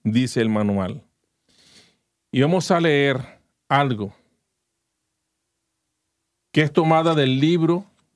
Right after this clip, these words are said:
el manual lo toma del libro de la verdadera devoción a la Santísima Virgen María de San Luis María Griñón de Montfort. Nosotros aquí en uno de los, de los programas que hicimos,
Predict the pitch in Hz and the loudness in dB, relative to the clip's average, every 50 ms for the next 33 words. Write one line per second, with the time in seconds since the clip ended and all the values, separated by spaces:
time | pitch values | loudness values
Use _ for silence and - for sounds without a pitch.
0 | _ _ _ - 147 139 123 127 123 123 139 151 156 165 165 156 - 175 151 151 | _ _ _ -2 -2 0 2 2 2 2 2 2 2 0 -2 -2 0 0 0 2
1 | 147 143 135 131 120 120 123 127 143 156 156 151 156 156 143 107 120 127 120 120 | 2 0 0 0 0 0 0 0 0 0 0 -2 -4 -6 -6 -6 -6 -2 0 0
2 | 117 113 113 113 110 107 127 135 143 143 139 131 123 123 - - 143 143 139 143 | 0 0 0 0 0 0 0 0 0 0 -2 -2 -2 -4 -6 -4 -4 -4 -2 -2
3 | 139 127 - 127 110 107 101 123 117 - 143 135 135 131 127 135 139 147 147 143 | -4 -4 -4 -4 -6 -6 -6 -6 -6 -4 -4 -4 -2 -2 -2 -2 -2 -2 -2 -2
4 | 131 123 117 123 127 131 135 123 - - 113 104 104 113 117 117 127 110 104 104 | -2 -2 -2 -2 -4 -4 -4 -6 -6 -6 -6 -4 -4 -4 -4 -4 -4 -4 -2 -2
5 | 104 104 104 101 104 98 95 95 92 92 98 98 95 92 90 92 - - 135 139 | -2 -2 -2 -2 -4 -4 -4 -4 -6 -6 -6 -6 -6 -6 -8 -8 -4 -2 -2 -2
6 | 127 - - _ _ _ _ _ _ _ _ _ _ _ _ _ _ _ _ _ | -4 -8 -16 _ _ _ _ _ _ _ _ _ _ _ _ _ _ _ _ _
7 | _ _ _ _ - - 131 123 151 160 156 190 180 180 180 175 - 185 190 175 | _ _ _ _ -6 -4 -2 0 0 0 2 2 0 0 0 -2 -2 -2 0 0
8 | 170 175 175 175 165 175 170 143 - - - 135 135 127 127 127 - 135 123 120 | 2 2 0 2 0 0 0 -2 -4 -6 -4 -2 0 0 0 -2 0 0 0 2
9 | 135 147 156 170 156 - - 175 156 151 147 135 147 127 - - 190 180 156 131 | 2 0 0 -2 -4 -2 -2 -2 0 0 0 0 -2 -2 -2 -2 -2 0 0 0
10 | 123 131 131 - - - | -2 -4 -8 -12 -20 -20